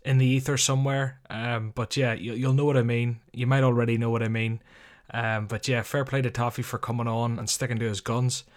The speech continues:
And you know what? I still don't know who's right. <laughs> So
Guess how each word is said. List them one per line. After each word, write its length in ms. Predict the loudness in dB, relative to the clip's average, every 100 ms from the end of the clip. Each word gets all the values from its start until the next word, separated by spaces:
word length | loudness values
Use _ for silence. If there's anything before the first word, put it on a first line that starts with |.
| -20 -20 -8
And 200 | -4 -2
you 60 |
know 120 | 0 2
what? 340 | 2 2 -2
I 100 | -6
still 240 | -4 -2 -2
don't 180 | -2 -2
know 140 | -2
who's 240 | -2 -2
right. 200 | -2 -2 -4
<laughs> 60 | -2
So 420 | 0 12 12